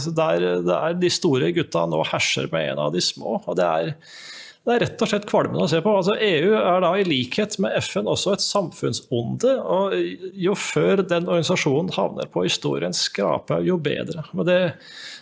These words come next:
og dette her er liksom da det systemet som våre søppelpolitikere ønsker å få oss inn i. Altså, det er, eh, det er... mulig vi har de politikerne vi fortjener, men altså, jeg forstår ikke hva det er vi har gjort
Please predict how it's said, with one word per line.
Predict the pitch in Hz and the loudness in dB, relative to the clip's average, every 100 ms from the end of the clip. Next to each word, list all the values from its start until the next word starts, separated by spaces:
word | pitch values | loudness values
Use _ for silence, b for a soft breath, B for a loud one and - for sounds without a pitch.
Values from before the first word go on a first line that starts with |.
| B | B
og | 190 180 | 2 2
dette | - | 4
her | 196 214 | 4 4
er | 202 | 4
liksom | - 190 | 2 4
da | 151 160 | 4 4
det | 143 | 2
systemet | 151 160 - 143 - 156 151 | 2 0 0 -2 -2 0 0
som | 170 | 0
våre | 160 147 131 151 | 2 2 2 2
søppelpolitikere | - 160 156 143 - 151 131 - 143 156 80 | 2 0 0 -2 0 0 0 -4 -2 0 0
ønsker | 139 - 143 | -2 -2 -2
å | 147 | -2
få | - - | -2 -2
oss | 127 | -4
inn | 110 - | -10 -8
i. | 190 - - | -8 -8 -8
Altså, | - | -2
det | 87 90 | 2 2
er, | 87 85 | 2 2
eh, | 87 87 78 73 - B B B B B B B | 2 0 -2 -6 -16 B B B B B B B
det | 185 | 2
er... | 226 | 4
mulig | 190 214 233 | 4 4 4
vi | 220 | 2
har | 180 208 | 4 4
de | 190 | 4
politikerne | 196 185 139 175 190 208 | 4 2 2 2 2 4
vi | 202 | 4
fortjener, | - 220 117 120 202 247 | 2 0 0 0 0 2
men | 110 | 2
altså, | 175 - | 4 2
jeg | 190 | 2
forstår | 202 170 165 | 2 2 2
ikke | 180 185 | 2 2
hva | 151 | 2
det | 180 | 2
er | 147 147 | 0 0
vi | |
har | 180 | 2
gjort | 165 165 - | 2 0 -6